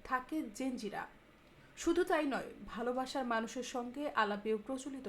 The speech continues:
শব্দের বিপরীতে নিজেদের বিশেষ কিছু শব্দ ব্যবহার করে থাকে। চলুন জেনে নেওয়া যাক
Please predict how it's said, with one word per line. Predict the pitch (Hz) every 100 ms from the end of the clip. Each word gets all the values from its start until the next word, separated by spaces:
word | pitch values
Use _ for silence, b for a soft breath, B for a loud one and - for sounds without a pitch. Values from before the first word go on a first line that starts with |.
| 202
শব্দের | 196 - 214 190
বিপরীতে | 220 247 254 208 - 277 - B B B
নিজেদের | 262 277 311 320 330 254 240
বিশেষ | 269 381 359 -
কিছু | 285 - -
শব্দ | - 220 - 311
ব্যবহার | 226 202 196 208 214
করে | 202
থাকে। | 202 190 - - - - - -
চলুন | 254 247 240
জেনে | 226 233 240
নেওয়া | 247 247
যাক | 285 294